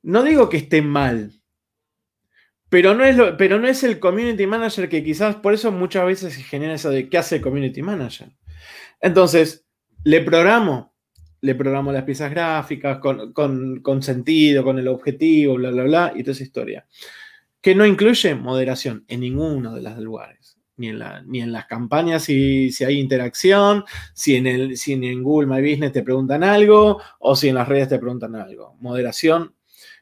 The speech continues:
no está incluido. ¿Por qué? Porque si el tipo escribe a las diez de la noche, lo que sea, nada. Si el tipo quiere comprar, yo no soy vendedor. Ahí arrancamos con un montón de cosas. Entonces, eh, tiene que estar claro.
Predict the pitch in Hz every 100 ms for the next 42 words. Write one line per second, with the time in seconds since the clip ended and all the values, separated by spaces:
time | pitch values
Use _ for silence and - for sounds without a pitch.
0 | _ 131 131 135 123 120 110 101 92 -
1 | 135 131 - 127 131 147 139 165 165 160
2 | 151 135 147 151 139 127 117 113 123 131
3 | 139 190 196 - 135 120 110 104 135 127
4 | 160 156 143 139 127 139 139 185 202 -
5 | - 175 151 139 127 127 120 113 110 -
6 | - _ - 139 196 180 156 156 170 156
7 | 147 139 131 131 120 113 165 156 170 -
8 | _ - - _ 151 156 _ 220 220 190
9 | 190 214 208 202 214 185 127 95